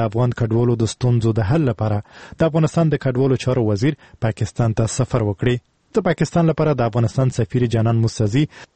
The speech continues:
تیر اونۍ د پاکستان د تحریک انصاف ګوند له مشر سره چې پر خیبر پښتونخوا ایالت واکمن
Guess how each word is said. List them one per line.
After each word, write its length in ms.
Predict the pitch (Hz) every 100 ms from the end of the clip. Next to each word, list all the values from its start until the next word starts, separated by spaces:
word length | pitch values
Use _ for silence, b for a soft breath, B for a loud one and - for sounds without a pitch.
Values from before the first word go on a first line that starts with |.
| -
تیر 140 | 196
اونۍ 260 | 202 180 190
د 180 | 160 135
پاکستان 400 | 135 123 - 160
د 160 | 147 131
تحریک 400 | 120 151 - 127
انصاف 380 | 117 139 143 120
ګوند 220 | 135 135 127
له 100 | 165
مشر 260 | - 120
سره 140 | 110 107
چې 680 | - 107 - - - -
پر 160 | 160 139
خیبر 320 | 156 165 -
پښتونخوا 460 | 147 - 120 - 135
ایالت 460 | 127 117 117 -
واکمن 360 | 107 101 127